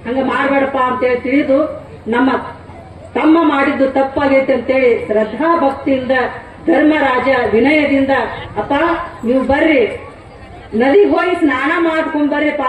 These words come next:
ನಾ ಪ್ರಸಾದ ತಯಾರು ಮಾಡ್ತೀನಿ" ಅಂತೇಳಿ ಧರ್ಮರಾಜ ವಿನಯದಿಂದ ಕೇಳಿದಾಗ, ಅವಾಗ ದುರ್ವಾಸ ಮುನಿಗಳು ಅರವತ್ತು ಸಾವಿರ ಶಿಷ್ಯರನ್ನ ಕರೆದುಕೊಂಡು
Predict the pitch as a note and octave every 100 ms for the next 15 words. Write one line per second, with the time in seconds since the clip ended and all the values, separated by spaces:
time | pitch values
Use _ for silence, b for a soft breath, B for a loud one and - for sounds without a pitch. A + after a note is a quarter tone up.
0 | C#4+ C#4+ C#4 A#3+ D4 D4 C#4+ C4 B3+ B3
1 | B3 B3 C4 B3 A#3 B3+ C4+ A#3+ G3+ -
2 | - - A3 A#3+ C#4 D4 C4+ A#3+ C4+ A#3
3 | G3+ - - A3 C4+ C#4 C#4 C4+ C4 B3
4 | A#3+ C4+ C4+ C#4 B3+ A#3+ D4 E4 - -
5 | - A3 C4+ C#4+ C#4+ - - - - B3+
6 | C#4 D#4 D4+ D#4 C#4 C#4+ C#4+ C#4+ C4+ G#3
7 | - G3+ A#3 C#4+ D4 D#4 E4 C#4+ C#4 C#4
8 | C4+ - D#4+ D4+ C4+ C#4 C4+ C4 B3+ B3+
9 | D4